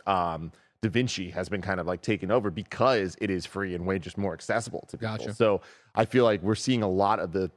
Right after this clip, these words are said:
Speaker 1: of that type of tech trending to a more open, free, um, way to, to go. And I feel like the, like, this, the game engine stuff, I, to me, feels like the next step in all of that. But, um,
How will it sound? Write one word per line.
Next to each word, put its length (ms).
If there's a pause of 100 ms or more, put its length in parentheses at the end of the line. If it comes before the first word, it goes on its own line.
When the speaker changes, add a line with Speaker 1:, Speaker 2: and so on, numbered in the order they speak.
(120)
Speaker 1:
of 280
that 200
type 200
of 120
tech 360
trending 560
to 180
a 40
more 360
open, 500 (320)
free, 400 (400)
um, 540 (1080)
way 180
to, 260 (200)
to 120
go. 300
And 100
I 60
feel 160
like 260
the, 320
like, 200
this, 220
the 160
game 280
engine 320
stuff, 280
I, 100 (380)
to 80
me, 360 (240)
feels 180
like 120
the 80
next 240
step 280
in 60
all 180
of 80
that. 300
But, 220 (400)
um, 440